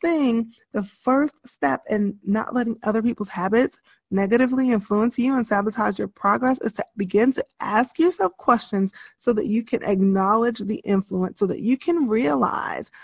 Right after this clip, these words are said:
that these are not choices that you're making intentionally. You're making them by default because of what everyone else is doing.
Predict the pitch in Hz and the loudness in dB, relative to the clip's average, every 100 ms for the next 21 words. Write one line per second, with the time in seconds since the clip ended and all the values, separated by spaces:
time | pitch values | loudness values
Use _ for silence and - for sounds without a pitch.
0 | - - 208 - 233 269 277 262 220 - | -20 -2 -2 0 4 4 4 2 2 0
1 | - 220 220 214 196 196 190 196 196 190 | -2 0 0 0 -2 0 4 2 2 0
2 | 185 180 196 196 247 294 311 - _ 208 | -2 -2 -2 0 0 0 -2 -4 _ 0
3 | 196 196 254 285 262 247 240 202 185 - | 2 2 0 2 2 0 0 2 2 0
4 | 185 208 220 196 185 - - 190 202 196 | -2 -2 0 -2 -2 -4 -4 0 2 2
5 | 196 196 190 - - 175 - - | 0 0 -2 0 -2 -2 -4 -10